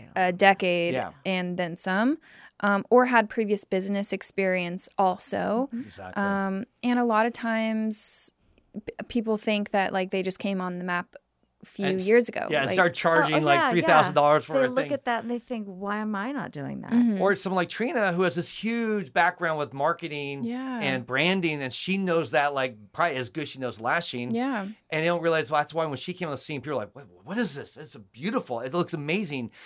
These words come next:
Speaker 3: And she just was really good and savvy at, at selling herself. So her brand blew up as a result of that.
Speaker 2: I think also people are really starting to, like, they wanna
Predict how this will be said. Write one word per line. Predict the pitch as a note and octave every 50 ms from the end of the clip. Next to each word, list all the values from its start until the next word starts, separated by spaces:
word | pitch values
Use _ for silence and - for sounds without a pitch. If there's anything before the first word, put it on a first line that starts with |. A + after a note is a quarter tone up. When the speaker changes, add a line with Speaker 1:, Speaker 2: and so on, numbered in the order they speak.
| - -
Speaker 3:
And | - C3+
she | - - E3
just | C#3+ E3+ C#3 C3
was | D3 C#3 A2
really | A2+ A2+ A2+ A#2+ A#2+ B2+ C#3 C#3+ D3 C#3+
good | A#2+ C#3+ D3
and | C#3+ B2
savvy | A#2 - - C3+ C3 C3 B2 C3+
at, | A#2+ A#2 -
at | C3 A#2+
selling | - - - C3+ C#3 D#3 D#3+
herself. | D#3 D3 A#2 - - A2+ A2 A#2 -
So | - C#3 B2 A#2 A#2 - - - - - -
her | C3+ C3+ C#3+ C#3
brand | - - A#2 A2 A2+ A#2+ A#2 -
blew | B2+ A#2+ C3+ E3+
up | G#3+ - - -
as | G2 G#2 -
a | G#2
result | A2 A2 - G3 A3 -
of | - -
that. | D#2 D#2 D#2 C2 - _ _ _ -
Speaker 2:
I | C#4 C4 C4
think | B3+ - D4 D4+ D4+ -
also | - A#3 A#3 A#3+ B3 - C#4+ C4+ C4+ C4+ C4+ C4 - - -
people | - - A#3+ A#3 - B3 A#3 A3
are | G#3+ G#3 G#3
really | G3+ G#3 G3 G3 G3 G#3
starting | G#3 - - G#3+ F#3+ F#3+ G3 G3 G3 G3
to, | F#3+ - - G3 G3
like, | G3+ G3+ G3+ -
they | A3+ G#3
wanna | G3+ G#3+ A3 A3 A3+ A3 G#3